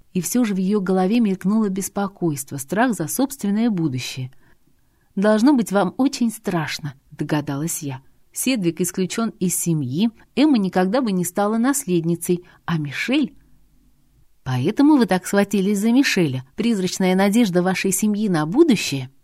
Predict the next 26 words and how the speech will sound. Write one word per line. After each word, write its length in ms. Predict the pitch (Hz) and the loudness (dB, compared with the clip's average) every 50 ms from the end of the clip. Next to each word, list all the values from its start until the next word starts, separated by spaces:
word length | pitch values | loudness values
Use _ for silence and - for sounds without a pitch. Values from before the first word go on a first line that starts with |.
| _ _ _ _ _ _ _ _ _ _ _ - | _ _ _ _ _ _ _ _ _ _ _ -12
Похоже, 440 | 151 139 123 - 185 196 170 165 | -10 -8 -6 -4 -2 -2 0 0
я 200 | 151 151 151 147 | 0 0 0 0
ударила 480 | 147 147 147 175 202 247 247 214 208 202 | 0 0 0 2 2 4 4 2 2 0
по 140 | 190 185 170 | -2 -2 -2
больному. 540 | 165 170 165 156 143 135 127 127 127 127 - _ _ _ _ - | 0 0 0 0 0 -2 -2 -2 -4 -6 -8 _ _ _ _ 0
Лицо 320 | 165 185 185 - 190 185 | 2 2 2 2 2 2
Грэмми 320 | 170 190 208 220 208 190 180 | 2 4 2 2 2 2 0
побледнело 760 | 170 180 170 156 160 165 165 143 139 151 190 247 285 269 | 0 -2 -4 -2 2 2 2 2 2 0 2 4 4 4
и 120 | 233 226 214 | 4 2 2
вытянулось. 680 | 185 175 160 160 - 135 135 135 131 135 135 - - - _ _ - _ _ _ _ _ _ _ _ | 0 0 -2 -2 -4 -6 -6 -6 -6 -8 -10 -12 -16 -18 _ _ -20 _ _ _ _ _ _ _ _
«Заткнись», 880 | - 196 190 190 208 202 - - - - 254 262 226 165 - - - - _ _ _ - _ - | -2 -2 0 0 0 -2 -4 -6 0 2 4 6 6 4 2 -2 -8 -8 _ _ _ -20 _ -8
прошипела 580 | 143 143 139 - 151 135 - 165 165 160 143 | -6 -4 -4 -2 -4 -4 -2 0 0 0 0
она 200 | 139 139 143 139 | -2 -2 -2 -2
едва 320 | 139 143 143 151 160 170 170 | -2 -2 -2 -2 -2 -2 -2
слышно. 480 | - - 143 127 123 - - - 127 - _ _ _ _ _ - | -2 -4 -6 -6 -6 -8 -10 -10 -14 -16 _ _ _ _ _ -2
«Если 300 | 175 180 175 170 - 196 | 0 0 2 2 0 -2
бы 220 | 175 202 196 - - | 0 0 -2 0 2
Эмма 320 | 233 240 233 202 190 190 | 2 4 4 4 2 2
вышла 280 | 180 185 185 - 196 185 | 2 0 0 0 0 0
замуж 380 | 180 208 214 214 202 185 165 | 2 2 2 2 2 0 0
за 100 | - 180 | 0 0
Карьери, 540 | 170 - 165 160 160 160 185 254 277 208 175 | 2 2 4 2 2 2 2 2 2 2 2
проблемы 600 | 165 - 180 185 180 170 175 208 254 277 226 208 185 | 0 2 2 2 4 4 2 2 2 2 2 2 2
бы 120 | 185 208 | 2 2
не 260 | 196 190 180 160 143 | 2 2 2 2 0
было. 280 | 135 139 143 143 151 | -2 -4 -4 -6 -6